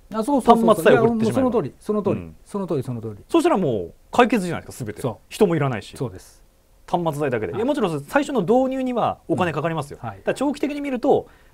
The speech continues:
Speaker 2: まあ、全然、
Speaker 1: そうです。
Speaker 2: こう、プラスになるんじゃないかなと。
Speaker 1: はい。
Speaker 2: うん。いうことで。
Speaker 1: そうです。
Speaker 2: そう、万事解決。
Speaker 1: だからまあ、
Speaker 2: 利権以外はと。
Speaker 1: マイナンバーも本当あるからね。
Speaker 2: はい。
Speaker 1: ただまあ、それ、まあ、今の
Speaker 2: うん。
Speaker 1: 日本のアイティー技術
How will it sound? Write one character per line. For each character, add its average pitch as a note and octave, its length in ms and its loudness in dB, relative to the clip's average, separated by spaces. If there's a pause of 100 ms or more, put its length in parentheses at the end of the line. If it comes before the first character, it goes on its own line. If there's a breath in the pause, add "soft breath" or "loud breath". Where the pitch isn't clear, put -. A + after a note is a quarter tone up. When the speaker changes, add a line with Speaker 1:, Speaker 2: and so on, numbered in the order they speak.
Speaker 2:
ま G3 100 2
あ、 F2 120 -2 (180)
全 C#3 160 -4
然、 G#2+ 280 -6 (140)
Speaker 1:
そ - 160 -14
う G2+ 60 -18
で - 100 -20
す。 - 80 -20
Speaker 2:
こ G#2 220 -2
う、 F#2 40 -8
プ - 120 0
ラ C#3 60 4
ス C3+ 40 -4
に B2 80 -8
な B2+ 60 -2
る A#2+ 60 -2
ん - 20 -8
じ F#2 60 -10
ゃ E2 40 -12
な - 20 -14
い - 40 -18
か E2 60 -16
な D2 60 -18
と。 - 120 -20
Speaker 1:
は - 80 -14
い。 F2+ 160 -20
Speaker 2:
う F#2+ 40 -14
ん。 D#2+ 220 -14 (600)
い F2+ 60 -10
う F#2+ 80 -10
こ G#2 120 -6
と E2 120 -16
で。 E2+ 280 -12 (140)
Speaker 1:
そ - 160 -16
う - 40 -18
で - 60 -20
す。 - 260 -20 (640)
Speaker 2:
そ F#2+ 120 -10
う、 E2+ 120 -14
万 C3+ 160 -2
事 G2 100 -12
解 G#2 160 -8
決。 - 320 -16 (220)
Speaker 1:
だ G#3 100 -2
か - 0 -
ら - 0 -
ま - 0 -
あ、 D#3 40 -2
Speaker 2:
利 D3+ 60 -4
権 E3+ 180 0
以 - 20 -6
外 B2 200 -6
は A#2+ 80 -8
と。 - 140 -12
Speaker 1:
マ G#3 200 0
イ D#4 60 0
ナ E4+ 100 4
ン B3 40 -4
バ G3+ 140 2
ー - 20 0
も A#2 80 -4
本 B2 160 -6
当 A#2+ 100 -12
あ A#2+ 60 -8
る B2 80 -10
か G2+ 100 -14
ら G2+ 120 -18
ね。 G#2+ 180 -20
Speaker 2:
は F#2+ 200 0
い。 - 20 -6
Speaker 1:
た B3 80 -2
だ A#3+ 80 0
ま G3 220 -4
あ、 - 20 -14
そ A#3 160 -4
れ、 B3+ 440 -2 (1500)
ま D#3+ 160 -8
あ、 B2+ 40 -4
今 C3+ 440 -8
の E3 400 -8
Speaker 2:
う - 20 -12
ん。 E2 240 -12
Speaker 1:
日 B2+ 80 -6
本 C3 140 -4
の C3+ 100 -2
ア C3 60 -2
イ C3 80 -4
テ - 160 -10
ィ C3+ 60 -2
ー - 20 -6
技 C3+ 120 -4
術 A2+ 340 -14